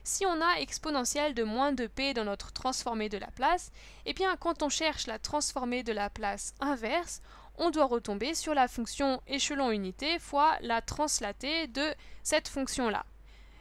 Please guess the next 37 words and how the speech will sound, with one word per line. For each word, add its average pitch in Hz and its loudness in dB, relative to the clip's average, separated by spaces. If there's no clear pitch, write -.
Et 392 4
on 370 8
ne 285 4
s'était 294 -2
pas 330 4
vraiment 294 6
occupé 302 0
de 277 2
ce 262 0
deux 226 -2
jusque-là, 190 -4
hein, 262 6
parce 233 0
qu'en 202 -2
fait, 294 2
c'est 240 -2
juste 277 -2
un 254 2
facteur, - -8
c'est - -8
juste 254 -6
une 214 0
constante 214 -4
dont 262 0
on 214 -10
peut 226 -8
facilement 214 0
s'occuper 247 -4
n'importe 254 0
quand. - -14
On 320 2
a 381 8
redéfini 302 0
f 269 4
de 220 -2
t 311 -2
ici 285 -4